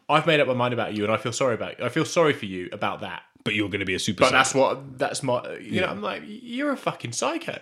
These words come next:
Speaker 2: But then also, but I think he also has the ability to change his mind and to evolve. And I think that's what I like about Tuchel, is in a moment he'll go, "Yep, this is the way it is, and that's what we're gonna do.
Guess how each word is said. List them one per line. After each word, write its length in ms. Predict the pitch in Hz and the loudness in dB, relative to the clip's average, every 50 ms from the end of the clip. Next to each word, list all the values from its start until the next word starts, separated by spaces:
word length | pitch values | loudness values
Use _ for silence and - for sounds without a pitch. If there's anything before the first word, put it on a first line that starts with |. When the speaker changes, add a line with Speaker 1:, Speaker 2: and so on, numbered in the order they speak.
| - _ - - - - - | -14 _ -20 -18 -16 -8 2
Speaker 2:
But 120 | - 202 202 | 2 4 6
then 200 | 226 220 208 185 | 6 4 2 0
also, 340 | - 180 196 190 151 147 - | 2 2 2 2 2 0 0
but 80 | - 156 | 2 2
I 100 | 160 156 | 2 4
think 200 | 147 175 175 165 | 4 2 2 4
he 120 | 160 156 | 4 4
also 200 | 160 160 151 151 | 4 2 2 2
has 160 | 135 135 131 120 | 0 0 0 0
the 40 | 127 | 0
ability 320 | 117 131 131 127 110 117 | 0 0 0 0 -2 -4
to 160 | - - 110 - - _ _ _ - | -4 -6 -6 -6 -10 _ _ _ -2
change 320 | - 123 117 113 107 98 | 0 2 4 4 4 2
his 140 | 101 95 92 | -2 -4 -4
mind 340 | 101 92 85 78 78 78 - - | -4 -4 -4 -4 -6 -8 -10 -10
and 120 | 98 98 87 | -8 -8 -6
to 100 | 110 98 | -6 -6
evolve. 480 | 87 85 98 92 87 80 78 80 - | -4 0 0 0 0 0 -4 -6 -6
And 80 | 104 101 | -4 -4
I 40 | 98 | -2
think 220 | - 120 113 98 | -2 -4 -4 -2
that's 260 | 95 107 101 - - - | -2 -2 -2 -2 -4 -6
what 100 | 104 92 | -4 -4
I 60 | 95 | -4
like 300 | 95 95 95 95 92 - | -2 -2 -2 -2 -4 -4
about 220 | - 92 87 - | -6 -8 -6 -6
Tuchel, 380 | - - 95 90 - - 90 90 | -8 -8 -8 -8 -8 -8 -8 -4
is 80 | 92 | -4
in 80 | 101 101 | -4 -2
a 60 | 98 95 | -2 -2
moment 440 | 101 110 107 104 95 92 92 87 | 0 0 0 0 0 -2 -6 -6
he'll 200 | 87 95 98 90 | -6 -6 -6 -6
go, 300 | 85 90 90 87 87 90 87 - | -4 -4 -4 -2 -4 -4 -6 -2
"Yep, 220 | 123 143 143 - - | -2 -2 -2 -2 -4
this 180 | 139 127 110 | -4 -4 -4
is 80 | 117 110 | -4 -4
the 80 | 110 113 | -2 0
way 160 | 117 110 104 | 0 0 0
it 100 | 101 - | 0 0
is, 200 | 143 147 131 123 | -2 -2 0 0
and 100 | 110 107 | 0 0
that's 280 | 110 101 - - - | 0 -2 -4 -8 -8
what 260 | - 107 110 110 104 101 | -4 -2 -2 -2 -2 -2
we're 80 | 104 104 | -2 -2
gonna 180 | 113 107 104 | 0 0 0
do. 280 | 104 123 139 147 156 | 0 2 2 2 0